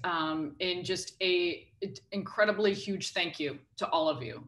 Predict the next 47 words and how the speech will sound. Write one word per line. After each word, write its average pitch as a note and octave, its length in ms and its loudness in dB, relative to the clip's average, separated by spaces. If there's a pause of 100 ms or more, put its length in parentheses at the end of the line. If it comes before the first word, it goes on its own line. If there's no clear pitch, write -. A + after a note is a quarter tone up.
(120)
for - 100 -8
your D3+ 160 0
time, G#3+ 480 6
for D#3 100 -2
being G3 340 2
here, G3 260 4
for F#3 360 0
all G3+ 200 8
of G3 80 2
those. G#3 260 6
I G3+ 80 6
wish G3+ 220 2
we A3+ 80 -2
could G#3+ 160 -4
see G#3+ 140 6
everyone's G3 400 4
faces, G#3 480 4
but - 260 -2
for F#3 140 0
all F#3 140 6
of F#3 120 0
you F3+ 120 -2
listening, E3+ 500 0
um, D#3+ 140 0
we E3+ 120 -2
are E3 100 -2
so G#3 160 0
proud F3 400 4
that D#3 140 -2
you F3 140 0
are E3 80 0
even D#3+ 200 0
taking E3 300 -6
the D#3+ 60 -4
time D#3 260 -2
to D3 80 -6
be D#3+ 220 -2
here, D3+ 380 -2 (320)
um, D3+ 440 2
and E3 180 -2
make E3 200 -4
the - 140 -2
effort D3+ 300 -2
in D#3+ 120 -2
bettering D3+ 340 0
yourself. D3 500 0
So, C#3 440 -2